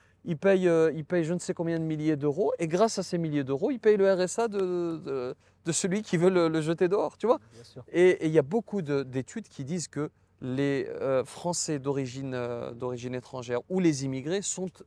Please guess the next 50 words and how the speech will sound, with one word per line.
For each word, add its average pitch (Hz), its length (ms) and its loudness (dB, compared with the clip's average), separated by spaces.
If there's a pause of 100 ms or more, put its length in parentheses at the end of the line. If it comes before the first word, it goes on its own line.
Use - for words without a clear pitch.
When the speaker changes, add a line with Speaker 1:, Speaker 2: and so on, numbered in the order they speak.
Speaker 1:
euh, - 40 -6 (360)
parce - 220 -10
qu'ils 170 140 -4
se 170 120 -6
moquent, 185 160 2
mais 156 100 0
ils 147 100 -2
disent, « 135 120 -6
Ouais, 165 100 0
c'est 156 120 -6
des 143 120 -4
chances 160 280 -8
pour 135 160 -2
la 131 80 0
France. » - 280 -12
Tu - 60 -18
sais, 190 180 -2 (280)
ils 147 100 0
le 147 120 4
disent, 151 220 -4
alors 156 180 -4
que - 80 -6
c'est 220 100 4
la 208 80 6
réalité. 190 340 2
Speaker 2:
Donc, 143 120 0
Speaker 1:
Oui, 240 160 2
Speaker 2:
bien 247 80 -6
sûr - 220 -4
Speaker 1:
ce - 60 2
Speaker 2:
qu'il - 100 4
y - 20 8
a - 20 8
Speaker 1:
sont 233 60 2
Speaker 2:
des 185 80 4
Speaker 1:
des - 20 6
chances 185 260 0
pour 151 140 2
la 139 80 6
France. - 160 -6 (320)
Bien 165 180 6
sûr 349 220 -2
qu'il - 80 -2
y 254 40 4
a - 20 4
des 214 100 -2
gens 220 140 -4
qui 185 100 -10
sont 160 160 -4
mauvais, 196 320 0